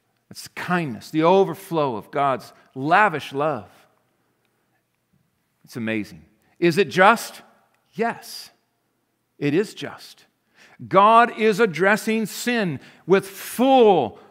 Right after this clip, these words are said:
wrath and vengeance. He punishes it fully, satisfying his holiness and his justice, and at the same time accomplishing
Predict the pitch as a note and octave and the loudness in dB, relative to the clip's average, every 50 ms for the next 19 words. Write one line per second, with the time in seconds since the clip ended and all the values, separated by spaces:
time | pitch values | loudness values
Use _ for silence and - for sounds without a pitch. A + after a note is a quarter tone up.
0 | _ _ - D3 E3+ F#3+ A#3+ C4 C4+ C4+ B3 G3+ E3 B2+ - - - - - F#3+ | _ _ -4 0 4 4 6 6 6 4 2 2 0 -2 -8 -14 -20 -8 -4 -2
1 | G3+ G3 F#3 D3 C3 F#3 A3+ C#4 C#4 B3 E3+ - F#3+ E3+ C#3+ - - - - G#3+ | -2 -2 -2 -2 -2 -2 -2 -2 -4 -6 -8 -8 -8 -10 -10 -12 -12 -8 -4 -2
2 | A#3+ A#3+ B3 B3+ B3 - - _ _ - - B3+ C#4+ D4 C#4+ A#3 - - A3 G3+ | -2 0 0 -2 -2 -4 -10 _ _ -6 -2 0 0 0 0 -2 -2 -2 -2 -2
3 | F3 C3 D#3 C#3 A#2+ - - _ _ _ _ _ _ - - - - C#4+ D4+ C#4+ | 0 -2 -4 -6 -6 -8 -14 _ _ _ _ _ _ -20 -12 -2 2 2 4 4
4 | A#3+ F#3+ C#3+ A2 F#2 F2 - _ _ _ _ _ _ _ _ _ _ _ - - | 2 0 -2 -4 -6 -10 -14 _ _ _ _ _ _ _ _ _ _ _ -14 -12
5 | - - - B3+ B3+ D4 D4 C4 - - - A3 G#3+ G#3+ G#3+ G#3+ G#3 G3 G#3 G#3+ | -8 -2 0 2 2 2 2 0 -2 -2 2 2 4 4 2 0 -2 -2 -2 -4
6 | E3+ D#3 G3+ G#3+ G#3 G#3 G#3 G3+ G3+ G3+ F#3+ - - G3+ A3 C4 C4+ A3 A3 A3+ | -2 0 2 2 2 2 0 0 -4 -6 -6 -6 -4 -2 -2 0 0 -2 -4 -4
7 | F#3+ - - G#3+ G#3+ G3+ F#3+ - G#3 G3+ F3 - G#3 G3+ G3+ G3+ G3+ G#3 - - | -6 -6 -2 0 0 0 0 -2 -6 -6 -4 -4 -4 -4 -4 -4 -6 -8 -10 -6
8 | - B3 B3+ B3+ B3 A3+ - G3 G3+ G3 G3 F#3 F3+ - - A#3 B3 B3 B3 A#3+ | -6 -4 -4 -4 -6 -6 -4 -2 -2 -2 -2 -4 -6 -6 -6 -4 -4 -2 -2 -2
9 | G3+ - - G#3 G3+ G3+ G#3 G3 | -4 -2 -4 -4 -4 -4 -4 -6